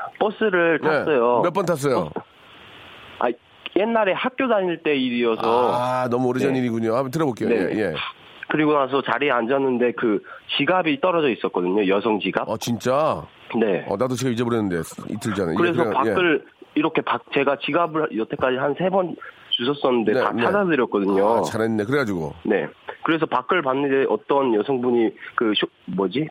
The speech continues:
Speaker 1: 백에서
Speaker 2: 어.
Speaker 1: 막 뭘 찾더라고요.
Speaker 2: 아, 지갑을?
Speaker 1: 네네.
Speaker 2: 그때 여성분, 어, 솔직히 말씀해, 이-, 이저 이뻤습니까?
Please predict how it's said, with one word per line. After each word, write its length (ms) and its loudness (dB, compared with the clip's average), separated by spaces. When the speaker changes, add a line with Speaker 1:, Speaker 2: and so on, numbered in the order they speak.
Speaker 1:
백에서 460 -2
Speaker 2:
어. 440 0
Speaker 1:
막 240 -2
뭘 280 0
찾더라고요. 500 0
Speaker 2:
아, 180 2
지갑을? 600 0
Speaker 1:
네네. 420 0
Speaker 2:
그때 200 -2
여성분, 480 2
어, 440 2
솔직히 320 -2
말씀해, 320 -2
이-, 80 -2
이저 240 -2
이뻤습니까? 580 -2